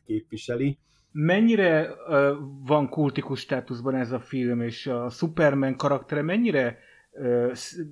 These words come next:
Speaker 2: széles körűen szeretett karakter? Csak azért, hogy me-, hogy merjek-e teljesen őszintén fogalmazni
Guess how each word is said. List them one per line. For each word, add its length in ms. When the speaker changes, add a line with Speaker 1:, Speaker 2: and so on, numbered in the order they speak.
Speaker 2:
széles 420
körűen 340
szeretett 500
karakter? 420
Csak 160
azért, 200
hogy 180
me-, 260
hogy 340
merjek-e 480
teljesen 380
őszintén 400
fogalmazni 600